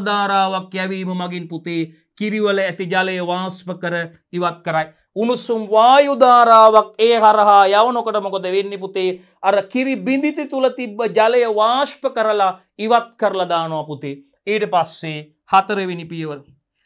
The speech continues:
එම කිරි බිඳිති පහළට වැටෙනකොට පුතේ ජලය වාෂ්ප වී වියලි කිරි පිටි බවට පත් වෙලා, පත් වෙලා පුතේ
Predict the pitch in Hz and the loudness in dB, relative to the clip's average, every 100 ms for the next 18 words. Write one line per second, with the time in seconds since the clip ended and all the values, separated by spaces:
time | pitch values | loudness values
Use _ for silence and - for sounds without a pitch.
0 | _ - 226 254 254 247 262 269 233 269 | _ 0 2 2 -2 -2 -4 -2 -2 -2
1 | 277 269 247 262 262 262 254 233 233 233 | -2 -4 -4 -2 2 2 0 -2 0 0
2 | 254 262 254 233 233 226 220 220 220 208 | 0 -4 -2 -4 -4 -8 -8 0 2 2
3 | 196 196 _ _ 147 185 233 254 254 247 | 0 -8 _ _ -4 2 2 4 2 2
4 | 247 262 269 262 - 240 233 226 214 202 | 0 -2 -2 -6 -6 -4 -2 -4 -6 -8
5 | 196 _ - 156 220 240 247 240 233 - | -12 _ -10 -4 -2 2 0 -2 -6 -6
6 | 233 226 - 233 233 294 262 226 202 202 | -6 -6 -6 -6 -4 0 4 4 4 -4
7 | 196 185 _ _ _ _ _ _ _ _ | -6 -8 _ _ _ _ _ _ _ _
8 | _ _ _ _ _ _ _ _ _ 214 | _ _ _ _ _ _ _ _ _ 2
9 | 196 - 202 185 180 170 165 _ _ _ | 2 0 -8 0 2 0 -4 _ _ _
10 | _ _ _ _ _ _ _ - 185 185 | _ _ _ _ _ _ _ -4 -4 -4
11 | - 180 170 165 170 170 | -10 -4 -4 -4 -10 -8